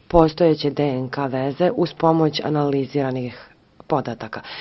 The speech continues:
I to je nešto što je veoma važno, jer podaci D N K i veze koje među njima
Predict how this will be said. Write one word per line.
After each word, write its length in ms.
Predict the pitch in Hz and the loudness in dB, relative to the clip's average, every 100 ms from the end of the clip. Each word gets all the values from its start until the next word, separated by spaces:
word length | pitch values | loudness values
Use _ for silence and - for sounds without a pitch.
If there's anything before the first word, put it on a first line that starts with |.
| 143 147 | 0 0
I 80 | |
to 120 | 170 196 | 4 4
je 80 | |
nešto 440 | 190 170 180 - 170 | 6 4 2 0 -2
što 200 | - 165 | 0 -2
je 200 | 143 - | 0 0
veoma 360 | 147 143 156 | 0 0 0
važno, 560 | 151 147 147 160 135 - - _ _ _ - - - - - | 0 0 0 0 -2 -10 -18 _ _ _ -20 -20 -20 -20 -10
jer 300 | - 151 - | -2 0 0
podaci 600 | - 160 147 180 196 151 | -2 0 4 4 2 -2
D 100 | 147 | 0
N 180 | 131 127 | -2 -2
K 180 | 127 120 | -6 -6
i 40 | |
veze 280 | 123 185 170 | -2 -2 -2
koje 220 | - 143 | -4 -4
među 280 | 127 127 127 | -2 -4 -4
njima 380 | 127 135 123 | -2 -2 -4